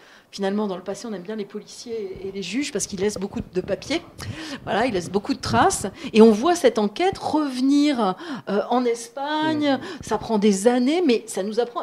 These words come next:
Speaker 1: énormément de choses. Donc
Speaker 2: Mmh.
Speaker 1: voilà, ça c'est par exemple une logique d'empire.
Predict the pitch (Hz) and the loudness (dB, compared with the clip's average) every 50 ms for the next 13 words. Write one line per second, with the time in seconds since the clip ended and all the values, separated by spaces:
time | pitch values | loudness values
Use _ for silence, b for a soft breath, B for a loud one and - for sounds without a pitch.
0 | - - 254 247 262 247 240 240 226 214 202 202 - - 190 135 - - _ - | -4 -2 0 0 0 0 0 0 -2 -2 -2 -4 -6 -6 -8 -8 -10 -12 _ -10
1 | 131 190 175 202 254 214 185 - - 233 - 240 233 240 - - 175 185 208 269 | -8 -4 0 2 2 2 2 -2 -6 -8 -6 -6 -8 -6 -6 -6 -6 -2 -2 -2
2 | 277 - 240 208 208 202 208 202 202 - 208 202 190 156 156 - - - - - | -2 0 0 2 4 4 2 2 0 -4 -2 0 0 0 0 -4 -12 -16 -18 -20